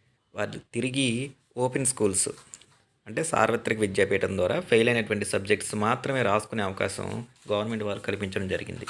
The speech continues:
అంటే రెగ్యులర్గా టెన్త్ చదివి ఎగ్జామ్స్లో ఫెయిల్ అయ్యి మళ్ళీ తిరిగి పరీక్ష రాసే అవకాశం లేకుండా, లేకపోవడం వల్ల చదువు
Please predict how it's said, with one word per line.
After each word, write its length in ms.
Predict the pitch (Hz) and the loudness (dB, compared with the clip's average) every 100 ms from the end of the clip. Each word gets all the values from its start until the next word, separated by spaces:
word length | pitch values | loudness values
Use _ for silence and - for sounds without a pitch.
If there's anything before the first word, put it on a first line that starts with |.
| - | -6
అంటే 180 | 104 160 226 - - - | 0 0 0 -10 -14 -6
రెగ్యులర్గా 400 | 104 117 127 123 120 | -2 2 4 4 2
టెన్త్ 200 | 104 104 - | 0 0 -2
చదివి 280 | 107 127 226 - - - 107 | 0 0 0 -4 -20 -10 -6
ఎగ్జామ్స్లో 460 | 101 107 117 120 110 107 | 0 4 4 2 0 2
ఫెయిల్ 240 | 101 113 | 2 4
అయ్యి 200 | 113 160 233 - - - 127 | 2 0 -2 -8 -20 -4 0
మళ్ళీ 140 | 127 127 | 0 0
తిరిగి 220 | 127 139 143 | 0 2 2
పరీక్ష 200 | 127 127 127 | 2 4 2
రాసే 220 | 123 - | 2 0
అవకాశం 360 | 104 - 117 113 101 | 0 0 0 0 2
లేకుండా, 400 | 107 107 104 92 - _ - - - - - | 0 0 -2 -2 -2 _ -10 -10 -10 -14 2
లేకపోవడం 440 | 110 117 123 123 113 | 4 4 6 6 6
వల్ల 140 | 104 95 101 104 | 6 4 4 2
చదువు 200 | 110 | 6